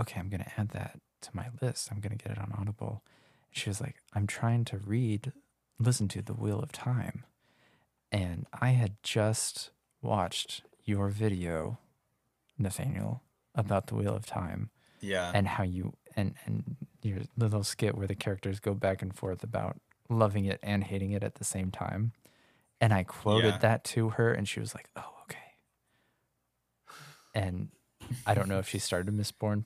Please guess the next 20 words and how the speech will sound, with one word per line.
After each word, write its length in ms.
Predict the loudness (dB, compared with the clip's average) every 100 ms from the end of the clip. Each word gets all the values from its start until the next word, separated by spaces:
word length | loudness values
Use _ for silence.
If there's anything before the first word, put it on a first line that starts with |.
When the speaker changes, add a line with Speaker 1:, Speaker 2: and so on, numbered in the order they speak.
| -2
Speaker 1:
but, 300 | -2 -2 -4
um, 300 | -4 -4 -8 _ _ -20 _ _ _ _ _ _ _ _ _ _ -6
it 80 | -2
is 200 | 0 -2
directly 560 | -4 -2 0 -2 -2 -2
related 480 | -2 -2 -4 -8
to 120 | -10 -6
you 420 | -4 -4 -4 -8 -8
and 500 | -4 -2 -2 -6 -10 -18 -4
my 260 | -2 -2
boss, 360 | -4 -6 -6 -8
who 120 | -2
is 100 | -2
super 260 | 0 -4 -6
cool 360 | -4 -2 -2 -4
if 200 | -6 -6
you're 100 | -6
listening 320 | -6 -6 -6
to 80 | -6
this. 260 | -8 -14